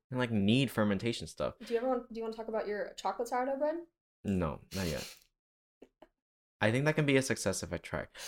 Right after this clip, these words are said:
Speaker 1: Um,
Speaker 2: <laughs>
Speaker 1: but I need to use that cocoa powder too.
Speaker 2: Yeah, you have
Speaker 1: It's
Speaker 2: bought so
Speaker 1: I'll
Speaker 2: much.
Speaker 1: use it eventually in my life.
Speaker 2: Oh, you will. And
Speaker 1: That's,
Speaker 2: just
Speaker 1: that's my theory with everything. Like, I'm just investing now.
Speaker 2: Okay.
Speaker 1: <laughs> Um, but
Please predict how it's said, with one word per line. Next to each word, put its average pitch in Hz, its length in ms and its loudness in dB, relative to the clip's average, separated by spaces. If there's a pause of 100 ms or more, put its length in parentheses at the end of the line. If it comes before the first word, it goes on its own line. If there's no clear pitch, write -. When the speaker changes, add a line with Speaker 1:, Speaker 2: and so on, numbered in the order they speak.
(180)
Speaker 1:
Um, 107 600 6
Speaker 2:
<laughs> - 40 -4
Speaker 1:
but 131 600 10 (280)
I 127 200 0
need 139 180 2
to 120 60 6
use 107 100 8
that 95 140 6
cocoa 92 240 4
powder 82 260 2
too. - 340 0
Speaker 2:
Yeah, 233 300 6
you 214 80 6
have 214 100 8
Speaker 1:
It's - 120 -8
Speaker 2:
bought 226 220 12
so 240 600 12
Speaker 1:
I'll 202 200 12
Speaker 2:
much. 110 120 6
Speaker 1:
use 160 200 12
it 127 100 12
eventually 110 380 6
in 92 80 2
my 82 120 2
life. 87 320 4 (220)
Speaker 2:
Oh, 277 80 8
you 214 160 2
will. 214 240 4 (680)
And 110 80 4
Speaker 1:
That's, - 160 4
Speaker 2:
just 123 80 2
Speaker 1:
that's 160 160 10
my 139 120 8
theory 101 280 6
with 90 120 6
everything. 76 400 0
Like, 85 160 -2
I'm 107 100 0
just 107 140 -2
investing 82 380 2
now. - 220 -8 (180)
Speaker 2:
Okay. - 220 -12 (680)
Speaker 1:
<laughs> 127 300 2
Um, 113 440 10
but 95 400 8